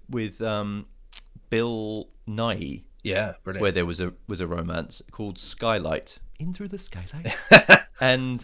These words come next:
Speaker 1: uh, she, I just wanna s-, I just wanna say this out there, 'cause this was the most wicked thing I've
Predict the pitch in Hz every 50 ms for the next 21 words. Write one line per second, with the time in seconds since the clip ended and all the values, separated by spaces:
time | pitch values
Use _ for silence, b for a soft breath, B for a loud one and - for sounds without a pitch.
0 | - - - 120 123 127 131 131 123 - 120 - - 143 147 143 143 139 139 127
1 | - - 156 - 151 196 196 170 - - - 120 127 - - 143 - 127 113 92
2 | 80 87 87 82 80 85 82 80 - 107 98 117 113 - 110 92 - - - -
3 | 110 117 117 117 110 - - 135 120 - 113 - - 120 104 101 92 90 -